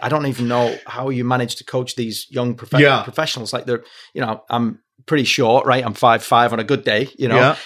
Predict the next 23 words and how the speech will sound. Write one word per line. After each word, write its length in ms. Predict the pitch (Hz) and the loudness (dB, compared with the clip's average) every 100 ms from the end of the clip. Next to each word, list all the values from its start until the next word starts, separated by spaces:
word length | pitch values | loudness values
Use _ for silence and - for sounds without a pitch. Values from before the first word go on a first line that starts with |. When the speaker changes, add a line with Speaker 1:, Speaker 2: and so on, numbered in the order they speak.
| - | -4
Speaker 1:
and 260 | - 127 120 | 2 2 2
these 120 | 151 | 0
guys 220 | 147 120 107 | 0 0 0
are 40 | |
six 260 | - 120 - | -4 -2 -4
three, 240 | 120 113 | -4 -4
six 220 | 104 123 | -4 -6
four, 420 | - 117 110 123 113 | -6 -2 2 2 2
and 140 | 107 | 0
the, 240 | 107 104 - | -2 -4 -6
you 80 | 123 | -8
know, 160 | 110 | -8
the 100 | 127 | -10
top, 320 | 123 - - - | -10 -10 -10 -6
and 100 | 131 | -4
it, 140 | 135 - - - _ | -4 -10 -20 -20 _
and 80 | 127 | 0
they're 80 | 131 | 4
like, 160 | 120 117 | 4 2
"H-, 160 | - | -6
how 200 | - 135 | -2 2
do 80 | 135 | 2
you, 220 | 123 117 | 2 -2